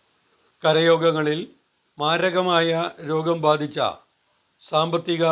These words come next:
ബുദ്ധിമുട്ടുള്ള അംഗങ്ങളെ സഹായിക്കുവാൻ എല്ലാ കരയോഗങ്ങളും ഒരുമിച്ചുകൊണ്ട്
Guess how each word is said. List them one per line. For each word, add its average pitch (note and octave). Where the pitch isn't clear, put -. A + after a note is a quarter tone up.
ബുദ്ധിമുട്ടുള്ള D#3
അംഗങ്ങളെ D3
സഹായിക്കുവാൻ D3+
എല്ലാ F#3
കരയോഗങ്ങളും E3
ഒരുമിച്ചുകൊണ്ട് D#3+